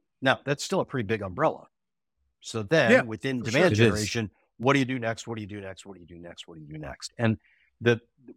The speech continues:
Speaker 1: where I would start are the things that drive people in with, with a relative high level of frequency, because then you can see who
Speaker 2: Yep.
Speaker 1: those people are, like I said, and you can start understanding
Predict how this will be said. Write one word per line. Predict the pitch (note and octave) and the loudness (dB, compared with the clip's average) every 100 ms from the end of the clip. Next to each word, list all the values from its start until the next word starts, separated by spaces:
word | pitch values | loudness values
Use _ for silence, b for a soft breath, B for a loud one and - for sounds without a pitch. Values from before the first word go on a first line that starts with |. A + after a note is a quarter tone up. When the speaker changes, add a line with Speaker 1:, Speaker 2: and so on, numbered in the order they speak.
| C#3 | 0
Speaker 1:
where | B2+ C#3 B2+ | 4 6 6
I | A#2+ | 4
would | B2 G#2+ F#2 | 2 -6 -12
start | - F#2+ F#2 - _ | -14 -14 -16 -18 _
are | F#2+ F#2+ | -18 -18
the | F2+ _ - | -20 _ -8
things | B2 A#2+ A2+ G2+ | -6 -6 -10 -14
that | F#2+ F#2 _ | -18 -20 _
drive | - F#2+ G2 G2+ G2 - | -10 -2 0 0 -2 -8
people | G#2 - F2+ - | -10 -8 -12 -4
in | A2 G2 F#2 F2+ - _ _ | -2 -2 -4 -8 -12 _ _
with, | F#2 F#2 - _ - | -2 -2 -2 _ -12
with | G2+ E2+ - _ - | -10 -10 -12 _ -12
a | G2 F2+ | -10 -8
relative | F#2 G2+ G2+ F2+ G2+ E2+ _ | -2 0 0 -2 -4 -6 _
high | - G2 | 0 2
level | F#2 F2+ E2+ | 2 -2 -8
of | F2 | -14
frequency, | - F2+ - D#2+ - - _ _ _ _ - | -12 -14 -14 -14 -14 -16 _ _ _ _ -8
because | A#2+ C#3 A2+ | -2 0 2
then | D3+ D#3+ | 2 2
you | D#3 | -2
can | C3+ | -4
see | A2+ - G3 | -6 -6 -6
who | D#3+ | -4
Speaker 2:
Yep. | C3 | -6
Speaker 1:
those | - | -6
people | F3+ - B2+ | -18 -20 -20
are, | - - | -20 -20
like | - | -20
I | D#2 | -20
said, | - D2+ | -18 -18
and | - D#2+ | -16 -16
you | - | -14
can | - | -8
start | - E3 - | -6 -6 -8
understanding | D#3 - - E3 D3+ C#3 | -8 -6 -6 -6 -8 -14